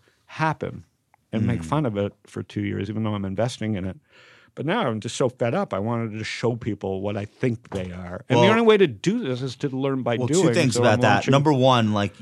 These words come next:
Speaker 2: you have been building communities since I've, since
Speaker 1: Correct.
Speaker 2: I've known you. But
Speaker 1: Not
Speaker 2: you don't
Speaker 1: well, but building them.
Speaker 2: No,
Speaker 1: Yeah.
Speaker 2: no. But you don't just build a community. You've built, like, a series of communities and then have found ways to have them overlap.
Speaker 1: Yeah,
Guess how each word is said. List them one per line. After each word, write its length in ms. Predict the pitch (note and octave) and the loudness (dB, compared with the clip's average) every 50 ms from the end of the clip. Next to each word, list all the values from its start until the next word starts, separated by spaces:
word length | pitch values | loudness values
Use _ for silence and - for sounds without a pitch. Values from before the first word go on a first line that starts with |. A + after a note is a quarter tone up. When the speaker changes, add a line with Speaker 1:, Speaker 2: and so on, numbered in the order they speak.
| - - | -20 -18
Speaker 2:
you 320 | G#2 G2+ G#2+ A#2+ B2 B2 | -12 -4 -2 0 0 0
have 240 | A2 G#2 A#2+ A2+ G2+ | 0 0 0 -2 0
been 140 | G#2+ G#2+ G2 | -2 -4 -2
building 340 | F2+ A2 G#2 F#2+ G#2 G2+ F#2 | 0 0 0 0 0 -2 -2
communities 580 | - - G2+ G2 G2 F#2+ F#2+ F2+ F#2 F2+ F2 - | -2 -4 -2 -2 0 -2 -2 -4 -4 -6 -6 -8
since 260 | - - G2 F2+ - | -6 -6 -6 -6 -4
I've, 120 | F#2 F2+ F2 F2+ - _ _ | -6 -6 -6 -8 -12 _ _
since 100 | _ - | _ -6
Speaker 1:
Correct. 160 | - A2 G2+ A2 | -4 -2 -2 -2
Speaker 2:
I've 120 | F#2+ F2 | -2 0
known 260 | G2+ G#2+ G#2+ G#2+ G#2+ | 2 2 2 2 2
you. 260 | G2 F#2+ F#2 F2+ F2 _ _ - - _ _ _ _ | 2 0 0 -2 -4 _ _ -20 -20 _ _ _ _
But 140 | B2 A2+ B2+ | 0 2 4
Speaker 1:
Not 80 | E3+ | 6
Speaker 2:
you 60 | F3+ B2+ | 6 6
don't 120 | C#3 C#3+ | 6 6
Speaker 1:
well, 240 | E3+ F#3 F3+ D3 B2 | 6 6 6 4 4
but 200 | - B2+ B2+ - | 0 -2 -4 -2
building 320 | C#3+ C#3+ C#3 A#2 G#2 G2 | -6 -6 -6 -6 -10 -12
them. 100 | G2 - | -8 -2
Speaker 2:
No, 80 | D#3 F3 | 0 2
Speaker 1:
Yeah. 40 | F#3 | 4
Speaker 2:
no. 320 | F#3+ F3+ E3 E3 D#3 C#3+ - _ _ _ | 4 4 4 4 2 0 -6 _ _ _
But 120 | _ B2+ B2 | _ 0 2
you 80 | B2+ C3+ | 4 4
don't 180 | C#3+ C#3+ C3+ | 4 2 2
just 300 | - - C#3+ B2+ - - | 2 2 0 0 0 0
build 220 | - C3 B2 A#2+ A2 | 2 2 2 4 2
a 100 | A2 G#2+ | 2 0
community. 520 | G2+ - - A2 A2 A#2 A2+ A2 G2+ F#2+ F2+ | 0 0 0 2 2 2 2 2 0 -2 -4
You've 320 | F2+ F2 G2+ G#2+ G2+ G2+ | -4 -4 -4 -6 -6 -2
built, 240 | _ B2 A#2 - - | _ 0 0 0 0
like, 320 | - F#2+ F#2+ F#2+ F2+ - - _ _ _ _ _ - - | 0 0 0 0 -2 -6 -16 _ _ _ _ _ -14 -8
a 100 | - A2 | -6 -4
series 460 | - - - D#3+ E3 E3 D3+ C3 A2 | -4 -2 0 4 6 6 6 6 4
of 120 | B2 - | 0 -4
communities 640 | - - B2 A2+ A2 A2 G#2+ G#2 G2+ G#2 G#2 G2 - - - | 0 0 2 4 4 4 2 2 2 2 0 0 -4 -4 -4
and 160 | G#2+ G#2+ G#2+ | -2 0 2
then 80 | A2 G#2+ | 0 0
have 200 | G#2 A2+ G#2 G2+ | 0 -2 -4 -2
found 340 | - A#2 G#2+ G#2 G#2 G2+ | 0 0 0 2 0 0
ways 260 | G2+ G2+ G2+ F#2+ F#2 - | 0 -2 -2 -2 -4 -8
to 80 | - | -10
have 180 | F#2 F2+ G2 F2+ | -6 -6 -6 -4
them 140 | F#2 F#2+ G2 | -2 -2 -2
overlap. 500 | G2 F#2+ F2 F#2 E2+ D#2+ - - - _ _ _ _ _ | -2 -2 -2 -2 -4 -4 -4 -6 -8 _ _ _ _ _
Speaker 1:
Yeah, 160 | C3 C#3 B2 | -2 -2 -2